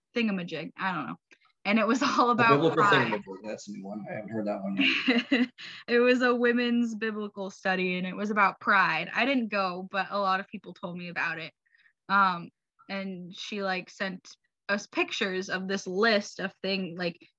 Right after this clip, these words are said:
Speaker 1: it was yes or no questions about stuff you struggle with. And it was just stuff I never would have thought of, of what's prideful. Um, and, like, one of the things was, like, do you ask for help?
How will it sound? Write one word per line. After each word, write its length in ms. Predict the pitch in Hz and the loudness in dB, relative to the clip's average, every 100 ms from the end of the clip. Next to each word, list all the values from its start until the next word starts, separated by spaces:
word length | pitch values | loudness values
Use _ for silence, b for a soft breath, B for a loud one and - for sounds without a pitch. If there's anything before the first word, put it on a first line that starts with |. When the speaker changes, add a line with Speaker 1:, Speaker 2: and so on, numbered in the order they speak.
| _ - | _ 0
Speaker 1:
it 100 | 202 | 2
was 300 | 196 190 - | 2 -2 -4
yes 320 | 196 196 202 | 0 2 2
or 80 | 214 | 0
no 200 | 202 180 | 0 -2
questions 640 | - 196 - - 180 185 | 0 0 0 -8 -8 -8
about 520 | 185 175 175 170 143 - _ _ - | -4 2 4 2 -2 -10 _ _ -20
stuff 320 | - - 185 190 | -8 0 0 0
you 120 | 180 | -6
struggle 480 | - 180 185 180 170 | -2 2 2 0 -2
with. 260 | 170 175 - _ _ _ _ - | -2 -4 -10 _ _ _ _ 0
And 140 | 208 | 2
it 60 | 226 | 4
was 160 | 240 | 2
just 200 | 254 302 | 0 -4
stuff 260 | - 247 247 | 0 2 2
I 120 | 240 | 2
never 380 | 220 202 202 214 | 2 2 2 0
would 140 | 208 196 | -2 -6
have 120 | 185 - | -8 -4
thought 240 | 175 180 | -2 -2
of, 220 | 214 240 262 _ _ _ _ _ _ _ | -4 -8 -10 _ _ _ _ _ _ _
of 160 | 196 196 | -6 -2
what's 360 | 196 190 - | 0 0 -2
prideful. 760 | - - 170 180 202 262 311 320 _ _ - _ _ _ _ _ - | -10 -2 -2 -2 -2 -2 -2 -4 _ _ -20 _ _ _ _ _ 0
Um, 500 | 202 190 170 - 214 _ _ _ - | 4 4 0 -6 -12 _ _ _ -8
and, 120 | 202 | -2
like, 140 | 208 202 | -2 0
one 200 | 208 208 | 2 2
of 120 | 208 | 2
the 100 | 214 | -2
things 380 | 214 202 196 196 | -2 -4 -4 -4
was, 480 | 196 185 180 185 190 _ - | -4 -4 -4 -8 -12 _ -10
like, 180 | 180 196 | -8 -8
do 120 | 180 175 | -8 -6
you 200 | 175 180 | -2 2
ask 320 | 196 226 - | 2 2 -4
for 120 | - 294 | -2 2
help? 360 | 381 269 - | 4 4 0